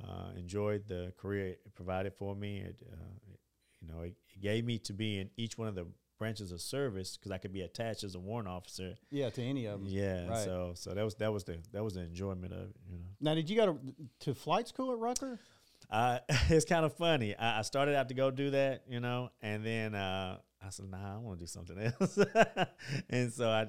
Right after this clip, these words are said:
Speaker 1: I transitioned out and did something else. So,
Speaker 2: All right.
Speaker 1: yeah.
Speaker 2: So because I, I know all, most of those warrant officer schools are based in whatever you're gonna go into,
Speaker 1: It is.
Speaker 2: right?
Speaker 1: It is. It,
Speaker 2: Right.
Speaker 1: you, you know, uh, flight's the only one you can transfer out of, and, and it's hard to go into, but you can transfer out of. And I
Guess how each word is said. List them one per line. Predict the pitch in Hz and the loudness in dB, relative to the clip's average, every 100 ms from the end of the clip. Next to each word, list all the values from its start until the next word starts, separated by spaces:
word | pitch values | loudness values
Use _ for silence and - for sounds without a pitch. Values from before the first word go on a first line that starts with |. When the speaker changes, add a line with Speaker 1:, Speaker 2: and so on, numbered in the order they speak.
| 113 | -2
Speaker 1:
I | 110 | -8
transitioned | - 110 107 107 101 110 | -4 -4 -2 -4 -4 -2
out | 101 101 | -4 -4
and | 98 | -6
did | 104 107 | -8 -8
something | - 98 107 | -12 -12 -10
else. | 107 107 107 - | -10 -10 -12 -14
So, | - | -10
Speaker 2:
All | 113 110 | -6 -6
right. | 101 | -6
Speaker 1:
yeah. | 95 | -4
Speaker 2:
So | 170 147 | -2 0
because | 131 170 143 | 4 4 4
I, | 147 | 4
I | 139 | 4
know | 160 | 4
all, | 127 156 147 | 6 6 6
most | 151 - | 2 2
of | 135 | 0
those | 107 | 0
warrant | 139 131 | 0 0
officer | 120 - | 0 -2
schools | 117 - 123 113 | -8 -6 -4 -4
are | 107 | -4
based | 95 120 117 - _ _ - _ _ | -2 0 -2 -6 _ _ -20 _ _
in | 120 110 | -4 0
whatever | 123 131 110 | 2 2 0
you're | 107 107 | -4 -4
gonna | 101 104 | -4 -6
go | 98 101 101 | -4 -2 -2
into, | 113 110 | -2 0
Speaker 1:
It | 104 | 2
is. | 104 101 95 - | 4 4 2 -2
Speaker 2:
right? | |
Speaker 1:
It | 98 95 | -2 2
is. | 104 98 | 2 2
It, | 110 110 | 0 -2
Speaker 2:
Right. | 104 | -2
Speaker 1:
you, | 117 127 | -2 -2
you | 127 | -2
know, | 120 110 110 - | 0 2 0 -2
uh, | 101 | -2
flight's | 95 - 123 127 - | -2 0 2 2 -2
the | |
only | 107 104 | -4 -2
one | 104 | -4
you | 101 | -6
can | 95 | -6
transfer | - 104 95 98 | -4 -4 -4 -2
out | 95 101 | 0 0
of, | 98 98 95 - | 0 -2 -4 -8
and, | 90 90 - | -8 -8 -6
and | 95 | -6
it's | 92 | -2
hard | 107 107 | -2 -2
to | |
go | 101 101 95 | -2 -4 -2
into, | 110 123 120 139 131 | -2 -2 0 0 0
but | 98 | -2
you | 95 | -6
can | 95 | -6
transfer | - 101 95 92 | -4 -6 -6 -4
out | 90 98 | -2 0
of. | 95 90 | -2 -2
And | 92 | -2
I | 95 | -2